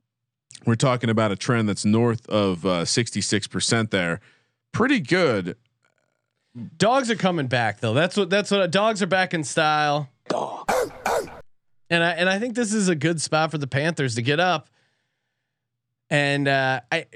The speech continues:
Speaker 2: you know, especially with Belichick, like, Belichick's really good at taking away one thing. And I think
Speaker 1: McCaffrey.
Speaker 2: if Christian McCaffrey, well, but if,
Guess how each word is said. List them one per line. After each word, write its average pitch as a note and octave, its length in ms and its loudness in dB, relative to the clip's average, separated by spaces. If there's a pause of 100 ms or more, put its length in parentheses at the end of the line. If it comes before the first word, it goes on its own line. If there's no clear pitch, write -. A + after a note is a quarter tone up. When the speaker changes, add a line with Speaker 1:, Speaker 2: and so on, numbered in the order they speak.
Speaker 2:
you F#3 140 0
know, G3 120 2
especially D4+ 380 -2
with F#3+ 140 0
Belichick, D3+ 380 0
like, C3 160 -2
Belichick's G3+ 460 0
really E3 300 2
good D#3 180 2
at B2 100 -4
taking D3+ 380 -2
away C3 400 2
one B2 400 0
thing. C#3 520 0
And D3+ 160 0
I D3 120 0
think F#3+ 480 -2
Speaker 1:
McCaffrey. A2 540 0
Speaker 2:
if E3 140 -2
Christian F3+ 320 -2
McCaffrey, F3+ 380 0
well, F#3 240 2
but F#3 160 2
if, D#3+ 160 -2